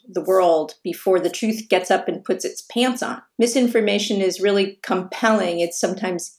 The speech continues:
interesting or intriguing or even funny to some people.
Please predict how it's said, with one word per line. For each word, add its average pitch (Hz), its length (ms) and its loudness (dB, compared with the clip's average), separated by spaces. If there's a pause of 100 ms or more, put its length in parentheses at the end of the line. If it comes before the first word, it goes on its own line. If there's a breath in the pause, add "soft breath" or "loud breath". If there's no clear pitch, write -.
(120)
interesting 208 760 2
or 175 140 0
intriguing 196 760 -2
or 190 140 4
even 214 280 2
funny 185 640 0
to 202 120 2
some 175 260 -2
people. - 560 -4